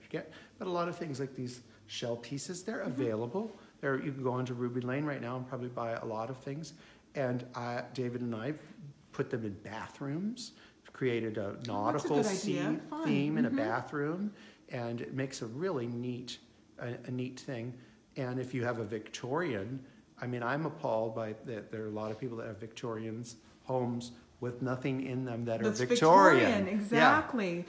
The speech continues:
Speaker 1: I mean, that's the whole point of it.
Speaker 2: Catherine Peterson just said that they're timeless.
Speaker 1: Well, yeah, they
Speaker 2: Which
Speaker 1: are
Speaker 2: is
Speaker 1: timeless.
Speaker 2: Yeah, they are.
Speaker 1: Yeah, yeah, they're timeless.
Speaker 2: And again, we just love this painting and, and
Speaker 1: Sure,
Speaker 2: the
Speaker 1: do you
Speaker 2: painting
Speaker 1: wanna
Speaker 2: in the
Speaker 1: have one
Speaker 2: other
Speaker 1: more
Speaker 2: room.
Speaker 1: look
Speaker 2: Yes, we
Speaker 1: at it?
Speaker 2: would.
Speaker 1: Because
Speaker 2: The
Speaker 1: it's
Speaker 2: painting in the
Speaker 1: really
Speaker 2: other room is one that we've had a lot of questions about as well.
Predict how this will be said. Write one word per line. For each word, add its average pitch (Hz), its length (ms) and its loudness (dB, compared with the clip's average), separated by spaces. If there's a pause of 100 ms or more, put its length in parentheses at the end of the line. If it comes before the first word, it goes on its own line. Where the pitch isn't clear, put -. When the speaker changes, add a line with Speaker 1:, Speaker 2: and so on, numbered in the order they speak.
Speaker 1:
I 139 60 0
mean, 127 100 2
that's 156 240 6
the - 80 -6
whole 120 160 2
point 131 460 0
of 95 140 -6
it. - 360 -10
Speaker 2:
Catherine 254 360 4
Peterson 277 440 2
just 220 200 0
said 208 180 0
that 202 140 0
they're 202 100 2
timeless. 247 760 0 (520)
Speaker 1:
Well, 330 100 4
yeah, 285 100 4
they 240 100 4
Speaker 2:
Which 262 100 6
Speaker 1:
are 220 60 2
Speaker 2:
is 196 120 -4
Speaker 1:
timeless. 190 400 2
Speaker 2:
Yeah, 403 120 2 (100)
they 330 60 0
are. 185 280 -2 (160)
Speaker 1:
Yeah, 180 140 -4 (200)
yeah, 151 120 0
they're 156 160 -2
timeless. 113 580 -8 (400)
Speaker 2:
And 202 100 -2
again, 220 260 2
we 214 100 2
just 208 220 -2
love 214 400 4
this 202 220 0
painting 226 500 2
and, 180 180 0
and 196 120 4
Speaker 1:
Sure, 208 100 6
Speaker 2:
the 185 60 6
Speaker 1:
do 269 100 2
you 294 60 6
Speaker 2:
painting - 20 6
Speaker 1:
wanna - 140 8
Speaker 2:
in 285 80 6
the 190 140 8
Speaker 1:
have - 80 6
one 185 100 10
Speaker 2:
other 180 80 6
Speaker 1:
more 180 140 10
Speaker 2:
room. 175 100 6
Speaker 1:
look 175 140 8
Speaker 2:
Yes, 233 220 4
we 170 80 4
Speaker 1:
at 196 120 6
it? - 20 6
Speaker 2:
would. 190 160 2 (260)
Speaker 1:
Because 202 240 4
Speaker 2:
The 202 60 10
Speaker 1:
it's 196 60 8
Speaker 2:
painting 294 180 4
in 240 80 6
the 208 80 8
Speaker 1:
really - 60 6
Speaker 2:
other 220 200 6
room 185 220 2
is 175 140 -2
one 185 200 6
that 170 160 0
we've 180 140 0
had 190 140 0
a 175 60 0
lot 170 280 2
of 175 100 0
questions 175 420 -4
about 165 220 -4
as 156 180 -8
well. 180 440 -4